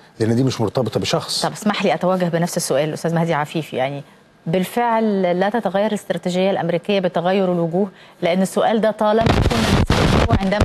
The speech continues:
Speaker 2: يكون هناك سباق رئاسي جديد وقادم جديد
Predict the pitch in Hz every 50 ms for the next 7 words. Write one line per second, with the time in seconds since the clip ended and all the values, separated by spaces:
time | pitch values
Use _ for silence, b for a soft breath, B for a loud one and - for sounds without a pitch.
0 | - - 196 190 - - 214 202 208 202 196 202 202 214 196 - - 202 175 196
1 | 202 202 - 202 185 - 190 208 - - 202 185 B B B B B B - 196
2 | 185 170 202 214 190 196 - - - 208 190 202 196 185 185 175 160 180 196 202